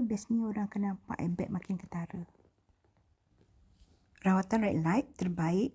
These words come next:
untuk menghapuskan eye bag secara kekal. Cahaya rembut red light masuk ke bawah kulit,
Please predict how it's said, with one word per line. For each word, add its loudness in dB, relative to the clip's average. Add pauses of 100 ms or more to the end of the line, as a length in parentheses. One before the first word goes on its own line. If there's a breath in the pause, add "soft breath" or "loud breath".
untuk 0
menghapuskan 0
eye 4
bag -2
secara -2
kekal. -2 (480 soft breath)
Cahaya 4
rembut 6 (320)
red 6
light -2 (160)
masuk -2
ke -4
bawah -2
kulit, 0